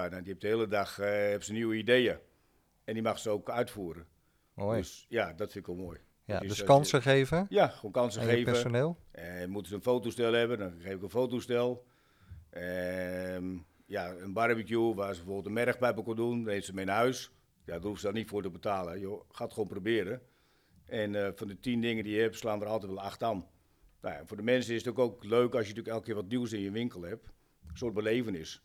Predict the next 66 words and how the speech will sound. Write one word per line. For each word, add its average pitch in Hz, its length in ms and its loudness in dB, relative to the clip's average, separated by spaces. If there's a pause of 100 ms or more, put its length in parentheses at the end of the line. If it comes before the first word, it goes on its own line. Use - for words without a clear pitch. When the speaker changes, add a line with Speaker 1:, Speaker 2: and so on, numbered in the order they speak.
Speaker 2:
Ja, 104 200 -2 (300)
Speaker 1:
Het 90 120 -10
Speaker 2:
ja. 98 80 -2
Speaker 1:
moet 95 100 -6
bij 113 120 0
ons 120 160 2
altijd 117 260 0
zijn, 117 200 -2
dat 104 80 -6
ze 92 60 -10
zeggen: 107 180 -10
"Oh 120 60 2
ja, 107 100 4
kom 131 220 2
voor 117 100 0
één 113 180 0
ding", 123 200 0
en 139 60 0
ze 110 80 -6
gaan 113 160 -2
met 110 100 -4
een 95 80 -10
tas 123 200 0
vol 120 200 -2
weg. 92 280 -6
Dat 113 160 -8
is 113 60 -16
eigenlijk 113 440 -6
Speaker 2:
Ja. 95 60 -4
Speaker 1:
het - 180 -8
mooiste 107 340 -6
bij 82 120 -18
ons. - 240 -20 (500)
Speaker 2:
En 117 200 2
jij, 123 400 6 (180)
eh, 113 340 2
wordt 117 200 4
nog 127 100 0
steeds 127 220 4
enthousiast 110 540 2
ervan, 90 380 0
Speaker 1:
Ja, - 100 -4
Speaker 2:
voor 104 80 2
die 104 100 0
paar 117 100 12
Speaker 1:
tuurlijk, 107 140 12
Speaker 2:
uurtjes 110 80 8
Speaker 1:
het 104 120 0
is 104 40 0
leuk 113 80 10
Speaker 2:
dat - 100 8
je 110 60 4
Speaker 1:
als 113 80 8
je 113 60 12
Speaker 2:
morgen 110 140 8
Speaker 1:
enthousiaste 107 320 6
Speaker 2:
staat. 117 140 4
Speaker 1:
mensen 120 240 2
hebt. 107 120 4
Speaker 2:
Ja, 101 420 -2
ja. 92 60 0
Speaker 1:
En 90 60 -4
dat 90 120 -6
is 98 180 -8
overal 113 420 4
mee. 95 180 2